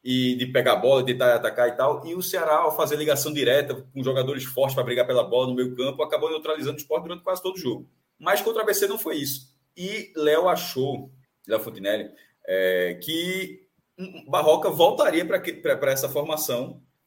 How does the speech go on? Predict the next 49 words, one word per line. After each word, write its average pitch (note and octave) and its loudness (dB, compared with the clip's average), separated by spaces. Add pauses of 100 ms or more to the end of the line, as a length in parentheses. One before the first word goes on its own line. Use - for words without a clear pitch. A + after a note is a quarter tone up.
(120)
E A3+ 0
o A#3 2
meu A3+ 4
ponto G#3+ -2
era A#3+ 0
o D#4+ -2
seguinte: F3+ -6
eu F#3 -6
disse, F3 -2
"Ó, - 0
eu F3 2
não A#3 -2
via F#3+ -4
muito A3 -6
sentido, D#3 -6
porque F#3 -12
o B3+ -12
cara - 0
que - -2
acabou G3 -2
de G#3 -4
chegar, A#2 -2 (220)
fez F3+ 0
um F4+ -2
jogo, C3 0
botou G3 -4
pra G#3+ -2
jogar F3 -2
diferente, D#3 -2
e - -6
o F#3 -4
segundo F3+ -4
jogo D#3+ -2
já F3+ 0
vai E3 0
ser F3+ -2
de E3 -6
outro G3+ 0
jeito, C#3 -4
essa C4+ -4
é - -4
uma D4+ -4
salada G3+ -2
muito, F#3+ -10
é F3 -2
uma F3+ -4
salada E3+ -4
muito F#3 -10
doida." B2+ -2